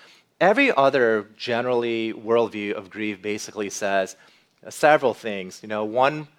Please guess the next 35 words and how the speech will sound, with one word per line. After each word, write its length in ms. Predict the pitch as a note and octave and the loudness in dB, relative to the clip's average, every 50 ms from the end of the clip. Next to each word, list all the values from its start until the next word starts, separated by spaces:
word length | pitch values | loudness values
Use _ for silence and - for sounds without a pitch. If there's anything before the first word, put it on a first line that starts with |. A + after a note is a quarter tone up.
| _ - | _ -4
one 140 | B2 C3+ C#3+ | -2 0 0
perspective 540 | - E3 - - - C#3 C3 - D3+ C3+ - | 0 -2 -2 2 2 2 2 2 0 0 0
on 120 | B2+ A#2+ | -2 -2
grief 300 | G#2 B2 A#2+ A#2 A#2 - | -2 -2 -2 -2 -2 -4
is 100 | D3 C#3+ | -6 -8
saying, 440 | - - B2 A#2 A2+ A2+ A2+ A2 A2 - - - _ _ _ | -6 -4 -4 -2 -2 -2 -2 -4 -6 -12 -20 -20 _ _ _
uh, 280 | G#2 G#2+ G#2+ G#2 G2+ F#2 | -2 2 2 4 2 2
"Well, 160 | - A#2+ A#2 | 2 0 -2
grief 280 | - - C3+ D3+ F3 F#3 | 0 0 0 0 0 0
and 100 | G3 D3+ | -4 -4
sadness 500 | - - D#3 D3 D3 D3 D3 D3+ D3 - | -2 0 2 2 2 2 0 -2 -4 -4
and 100 | C3 A2+ | -6 -14
sin, 460 | - - D3+ D3 C#3+ C#3+ C#3+ D3 D3 - | -8 -4 0 2 2 2 0 -2 -8 -12
it's 180 | C#3 C3 - - | -12 -10 -4 0
all 360 | B2+ C3+ C#3+ D3 D3 D3+ D3+ | 4 6 8 8 8 6 4
an 60 | C#3+ | 2
illusion. 600 | C#3 A#2+ A2 G#2+ A2+ A#2 B2 A2+ - F#2 E2+ E2 - _ _ _ _ _ _ _ _ _ _ _ _ _ - | 0 -2 -2 -2 -4 -4 -4 -4 -6 -6 -8 -12 -14 _ _ _ _ _ _ _ _ _ _ _ _ _ -12
You 60 | A#2 | -6
know, 80 | G#2+ A2 | -4 -4
it's 160 | C#3+ D#3+ - | -4 -4 -2
not 280 | A#3+ A3+ G3+ C#3 A2 G2+ | 0 2 2 2 0 -2
real." 320 | G2 G2 G#2 A#2+ C#3+ - _ _ _ _ _ _ _ _ - | -4 -2 -2 -2 -2 -4 _ _ _ _ _ _ _ _ -12
You 60 | A2 | -8
know, 120 | A2 A#2 | -8 -4
just 220 | A#2 D3 C#3+ - - | -2 -4 -4 -4 -6
kind 180 | - E3 D3+ | -4 -2 -2
of 120 | C#3 A#2+ - _ _ _ _ | -2 -2 -4 _ _ _ _
positively 760 | - - C#3 C#3+ D3+ D#3 - E3+ - - D#3 D3+ D3 D3+ D3 C3 | -2 2 4 4 4 2 0 -4 -4 -2 -2 -2 0 -2 -4 -6
think 320 | - - C#3 C3 B2+ - | -4 -4 -6 -6 -4 -4
yourself 420 | C#3+ B2+ A#2+ - - B2+ A#2+ A#2 - - | -6 -6 -4 0 2 2 2 2 2 0
out 240 | A#2+ A#2 A#2 A#2+ - | 0 2 2 0 0
of 320 | - G#2+ G2+ G#2 G2+ - _ _ _ _ _ _ _ | -2 0 0 -2 -4 -6 _ _ _ _ _ _ _
that 300 | A2 A2+ G#2+ A2 - - - _ _ _ | 0 2 4 4 2 0 -4 _ _ _
supposedly 920 | _ - - B2+ - - - - C#3 C#3 C3+ - D3 C3 C3 C3 B2+ B2 - | _ -12 -10 -10 -10 -4 0 2 2 2 2 0 -2 -2 0 0 -2 -2 -4
illusionary 960 | B2 A#2+ A#2 A#2 B2 C3 C3+ C3 C#3+ C3+ B2+ B2+ B2 B2 B2 B2 A#2+ A#2+ - | -6 -6 -4 -2 -2 -2 -2 -2 -4 -4 -4 -2 -2 0 -2 -2 -4 -6 -10